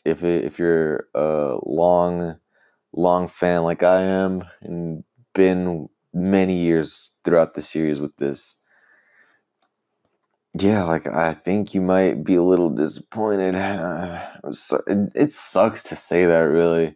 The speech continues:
God damn it. I'm sorry.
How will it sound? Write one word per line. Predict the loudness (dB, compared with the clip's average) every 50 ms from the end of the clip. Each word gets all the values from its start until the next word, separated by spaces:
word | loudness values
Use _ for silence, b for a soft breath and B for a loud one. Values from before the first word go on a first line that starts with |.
| _ _ _ _ _ _ _ _ _ _ _ -2
God | 0 0 0 0 -2
damn | -4 -4 -4 -2 -2 -4
it. | -4 -6 -8 -10 _ _ _ _ _ _ _ _ _ _ _ _ _ _ _ _ _ -6
I'm | -4 -4 -4
sorry. | -2 0 2 4 4 4 4 4 4 2